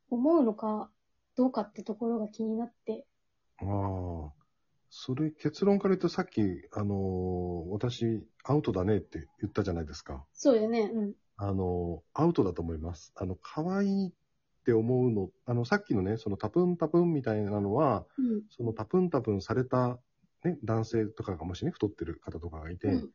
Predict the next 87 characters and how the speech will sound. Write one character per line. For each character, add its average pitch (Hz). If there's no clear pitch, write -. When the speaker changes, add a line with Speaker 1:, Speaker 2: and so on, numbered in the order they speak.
Speaker 2:
そ -
の 208
人 -
が 92
ま 110
ん 165
ざ 170
ら 170
で 175
も 123
な 123
い 143
ん 110
だ 87
っ -
た 110
ら、 175
そ -
れ 208
は 196
あ 175
る 165
意 107
味、 92
ま 82
あ、 80
転 131
が 120
さ 113
れ 110
て 110
る 104
っ 104
て -
言 78
い 76
方 85
な 76
の 71
か 98
な。 143
そ -
の、 -
Speaker 1:
う 262
ん -
う 233
ん 226
う -
ん。 214
Speaker 2:
あ 104
ざ 135
と -
可 131
愛 135
い 127
か -
も 73
し -
れ 80
な 90
い 78
け 82
れ 73
ど、 78
Speaker 1:
う 262
ん 226
う -
ん。 226
Speaker 2:
で、 175
ま 135
あ、 -
女 120
性 147
に 139
も 113
嫌 127
わ 127
れ 123
る 123
か -
も 117
し -
れ 135
な 139
い 127
け 139
ど、 151